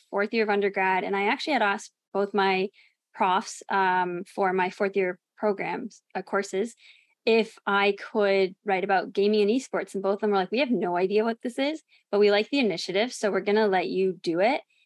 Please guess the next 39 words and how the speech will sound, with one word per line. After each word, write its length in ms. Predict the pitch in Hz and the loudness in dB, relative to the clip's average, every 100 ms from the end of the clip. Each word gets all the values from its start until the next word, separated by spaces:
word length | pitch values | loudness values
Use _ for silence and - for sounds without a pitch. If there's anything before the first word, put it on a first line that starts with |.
| _ - | _ 0
If 220 | 220 220 | 2 2
it 100 | 240 | 0
doesn't 300 | 208 202 233 | 2 2 2
work 180 | 220 220 | 2 2
out, 260 | 180 202 - | 2 2 0
we'll 100 | 185 | 0
give 180 | 190 | 2
you 100 | 202 | 4
an 60 | 220 | 2
extension 580 | 226 - - 185 - 202 | 0 -4 -6 -4 -2 -2
of, 120 | 196 | -2
like, 200 | 190 185 | -4 -2
a, 200 | 180 180 | 0 0
a 80 | 196 | 0
week 380 | 185 190 240 - | -2 -2 -4 -8
to 80 | - | -2
work 180 | 214 196 | 0 0
on 60 | 190 | -2
a 40 | |
topic 380 | - 202 202 190 | 0 -2 -2 -2
we 180 | 190 185 | -2 0
give 280 | 190 - - | -2 -4 -4
you." 240 | 208 - _ _ _ | -4 -6 _ _ _
But 320 | 214 185 175 - _ _ - | 0 2 2 -2 _ _ -2
I 140 | 233 | 2
liked 220 | 214 220 - | 4 2 0
that 120 | - | 2
they 140 | 214 | 4
were 140 | 202 190 | 4 2
very 200 | 190 185 | -2 -2
encouraging 540 | 190 294 277 208 208 | -4 0 0 2 0
of, 80 | 196 | 2
like, 220 | 190 - - | 0 -2 -2
"Try 240 | 269 302 | 0 2
this. 260 | 330 381 - | 4 0 0
We 140 | 240 | -2
don't 160 | 277 330 | 2 2
know 160 | 285 294 | 4 4
it. 180 | 349 | 2